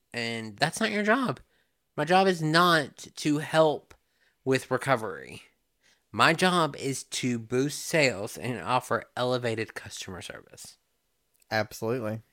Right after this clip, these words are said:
Speaker 1: And I will help when needed, but
Speaker 2: Ooh.
Speaker 1: if I am busy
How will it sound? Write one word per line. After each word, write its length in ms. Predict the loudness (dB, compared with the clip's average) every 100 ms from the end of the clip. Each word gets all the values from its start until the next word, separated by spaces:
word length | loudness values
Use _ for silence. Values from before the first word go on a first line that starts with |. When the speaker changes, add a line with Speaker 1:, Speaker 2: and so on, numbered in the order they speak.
| _ _ _ 0
Speaker 1:
And 480 | 0 2 -2 -4 -6 4
I 180 | 8 8
will 160 | 6
help 440 | 2 2 4 2 -2
when 260 | -4 -2 -2
needed, 500 | 0 0 0 -2 -8 _ _ _ _ _ _
but 560 | 2 4 2 -4 -12 -4
Speaker 2:
Ooh. 60 | 0
Speaker 1:
if 200 | 0 -4 _ _ _ _ -2
I 480 | 2 4 4 2 -2
am 440 | -2 0 0 -4 -8 -12 0
busy 560 | 2 2 2 2 0